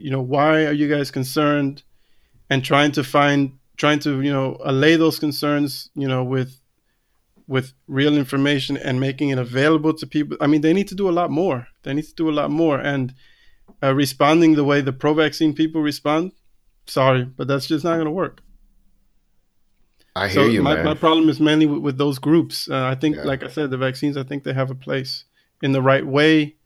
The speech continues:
Speaker 1: and with the right, uh, information, the right education. I'll, I'll talk later about how I, I think could be a way to, to handle it from, like, you know, the, uh, regulation, regulatory or authoritative side.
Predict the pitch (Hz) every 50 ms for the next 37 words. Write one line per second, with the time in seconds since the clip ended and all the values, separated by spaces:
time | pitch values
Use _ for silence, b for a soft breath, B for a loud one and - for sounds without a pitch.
0 | _ _ _ _ _ _ _ _ _ _ _ 139 131 127 131 131 135 135 131 -
1 | _ - 131 123 127 131 135 135 131 131 - 135 135 127 127 131 139 131 131 -
2 | 131 127 131 135 131 - 131 127 123 127 127 127 127 127 131 120 127 123 127 -
3 | 131 127 123 - 127 127 - - - _ _ _ _ _ 135 135 131 131 143 139
4 | 131 - 156 147 131 135 143 147 147 147 139 131 139 135 131 123 127 127 131 131
5 | 135 135 135 123 127 139 135 135 139 - - 139 131 131 147 139 131 131 143 135
6 | 127 135 131 131 127 120 135 135 135 131 131 131 - 127 - - - 123 135 135
7 | 131 131 131 123 131 127 131 - _ _ _ _ _ _ _ _ _ _ _ _
8 | - 131 127 123 120 123 120 123 - - - 135 131 135 131 - _ _ _ _
9 | _ _ _ - - - - - - _ - _ _ - 160 135 127 127 127 127
10 | 131 131 _ _ _ _ - 139 131 127 117 - - - - _ _ _ _ _
11 | _ _ 135 135 135 127 135 131 131 131 127 - 147 131 131 - - 131 135 135
12 | 135 139 139 135 131 - 135 131 131 127 127 127 127 120 123 131 131 127 131 -
13 | 135 135 131 127 131 131 - 131 131 127 131 123 131 - - 143 143 147 - -
14 | -